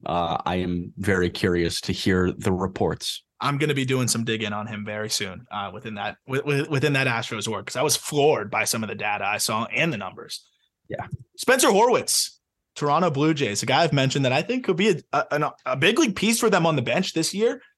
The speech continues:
Speaker 2: and just, just hits, just simply hits. I think you're seeing a trend of the kind of prospects that are, are getting asked to come play in these kind of events,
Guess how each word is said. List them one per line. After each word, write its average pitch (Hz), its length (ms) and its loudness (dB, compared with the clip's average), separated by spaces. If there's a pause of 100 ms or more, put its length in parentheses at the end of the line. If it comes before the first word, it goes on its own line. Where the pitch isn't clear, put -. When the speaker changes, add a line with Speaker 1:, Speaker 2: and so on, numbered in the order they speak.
(160)
Speaker 2:
and 208 120 6
just, 202 400 0
just - 220 -6
hits, - 560 0 (140)
just 143 160 0
simply 165 320 0
hits. 135 260 0
I - 340 -4
think 214 120 4
you're 214 80 2
seeing 214 200 2
a 170 40 4
trend 180 280 2
of 160 60 2
the 151 80 0
kind 156 180 -2
of 131 60 -4
prospects 135 540 0
that 127 240 0
are, 139 60 0
are 135 100 2
getting 135 240 0
asked 127 300 -2
to 120 60 -6
come 120 280 -4 (260)
play 151 280 2
in 135 280 -8
these 139 180 -6
kind 135 240 -4
of 120 60 0
events, 147 400 0